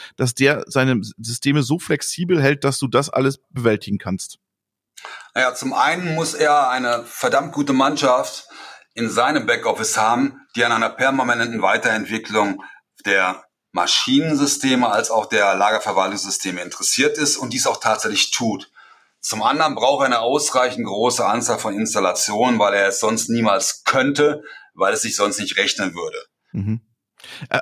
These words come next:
Speaker 1: aber wenn du, wenn du ein System kaufst bei, bei Vitron jetzt, äh, da kaufst du ja auf fünfundzwanzig Jahre, aber die legen dir das ja aus für deine aktuelle Zeit. Wie, wie schaffen die das, diesen Gap von fünfundzwanzig Jahren abzudecken?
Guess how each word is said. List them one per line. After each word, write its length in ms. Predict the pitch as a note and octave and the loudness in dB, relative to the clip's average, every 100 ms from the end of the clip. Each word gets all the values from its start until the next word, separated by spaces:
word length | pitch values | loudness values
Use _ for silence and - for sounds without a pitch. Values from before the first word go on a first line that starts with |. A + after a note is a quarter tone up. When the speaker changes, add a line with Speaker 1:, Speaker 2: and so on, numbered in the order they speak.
| - | 0
Speaker 1:
aber 180 | D3 D3 | 2 4
wenn 120 | F#3+ | 4
du, 160 | A3 - | 2 2
wenn 120 | F#3 | 2
du 80 | G#3+ | 4
ein 100 | E3+ | 2
System 460 | E3 - F3+ F#3+ | 0 -2 -2 -2
kaufst 440 | - D#3 A2 - - | 0 0 2 -2 0
bei, 280 | G#2+ G#2 G#2 | 2 2 0
bei 280 | A2+ G#2 | 0 -2
Vitron 340 | A#2 A#2+ - G#2+ | -4 -8 -2 -2
jetzt, 220 | G2+ - | -2 -4
äh, 100 | B2+ - - | -6 -6 -2
da 100 | A#2+ | -2
kaufst 480 | B2 - D3 E3+ - | -2 0 0 0 -2
du 60 | F#3+ | 0
ja 160 | E3 | 2
auf 200 | E3 E3+ | 0 -2
fünfundzwanzig 760 | - F#3 F#3 - E3+ E3 D#3+ D3+ | 2 2 2 -2 -4 -4 -6 -2
Jahre, 360 | D3+ D#3 A#2+ | 2 2 2
aber 200 | A2 A#2 | 2 0
die 120 | A2 | 0
legen 380 | A2 A#2+ D3+ E3+ | 0 2 0 0
dir 160 | D3+ C#3 | 0 2
das 200 | B2+ - | 2 2
ja 220 | A2+ - | 0 2
aus 400 | A2+ D#3+ G#3+ - - - _ | 2 4 0 -6 -18 -20 _
für 180 | - D3+ | -4 2
deine 320 | D#3+ D#3 D#3+ | 4 4 2
aktuelle 560 | G#3 - C3+ F2+ G2 - | -2 -2 0 0 0 -2
Zeit. 400 | - F#2+ G2 - - - | 0 0 0 -10 -18 -8
Wie, 280 | A2+ G3 - | -4 -4 -2
wie 120 | D#3+ | -2
schaffen 360 | - G3 - A3+ | 0 0 0 0
die 100 | F#3 | 2
das, 220 | F#3 F3 | 0 0
diesen 340 | E3 D3 C3+ | -2 0 0
Gap 220 | D#3+ F#3+ - | 0 -2 0
von 180 | F3+ | 0
fünfundzwanzig 560 | - F3+ F3 F3+ E3+ E3 | 2 0 2 0 -2 0
Jahren 260 | F3 D#3 - | 2 2 -2
abzudecken? 640 | - - F#2+ - G#2 | -4 -4 -2 -2 -4